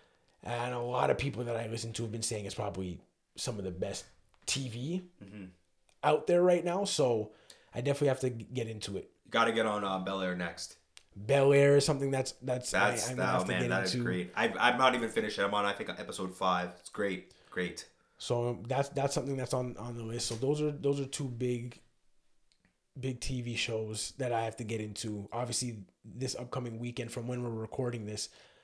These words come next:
Speaker 1: uh, Top Gun's coming out that I'm looking forward to. And show-wise, the new Obi-Wan Kenobi show
Speaker 2: Yep.
Speaker 1: for Star Wars is coming out Friday. Uh, they're dropping two episodes, so I'm looking forward to that. And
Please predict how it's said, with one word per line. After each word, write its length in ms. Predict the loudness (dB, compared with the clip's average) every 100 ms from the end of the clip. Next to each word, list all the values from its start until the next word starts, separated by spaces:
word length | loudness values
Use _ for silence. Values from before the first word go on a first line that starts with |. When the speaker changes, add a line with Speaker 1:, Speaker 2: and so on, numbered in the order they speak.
| _ -8
Speaker 1:
uh, 200 | -8 -4
Top 320 | -2 -2 -2
Gun's 160 | -4 -4
coming 260 | -4 -2 -2
out 140 | -4
that 100 | -4
I'm 120 | -4
looking 220 | -6 -6 -6
forward 360 | -4 -4 -4
to. 220 | -4 -6 -6
And 500 | -6 -6 -6 -8 -2
show-wise, 1000 | 0 4 6 4 2 -2 -4 -4 -4 -6 _ -6
the 120 | -4
new 200 | -2 -2
Obi-Wan 580 | -4 -4 -6 -6 -10 -14 _ _
Kenobi 400 | -8 -6 -6 -4
show 360 | -4 -4 -6 -8 _ -4
Speaker 2:
Yep. 260 | -2 -2
Speaker 1:
for 80 | -4
Star 280 | -4 -4 -2
Wars 180 | -4 -6
is 80 |
coming 260 | -6 -8 -6
out 140 | -8
Friday. 540 | -4 -2 -2 -4 -8 -12 _ -20 _ -20 _ _ -8
Uh, 260 | -6 -4 -6
they're 140 | -6
dropping 340 | -4 -4 -4
two 160 | -6 -4
episodes, 440 | -4 -4 -6 -6 -6
so 80 |
I'm 100 | -6
looking 220 | -4 -6 -4
forward 260 | -2 -4
to 80 | -4
that. 340 | -4 -4 -4 -8 _ _
And 540 | -8 -6 -6 -8 -10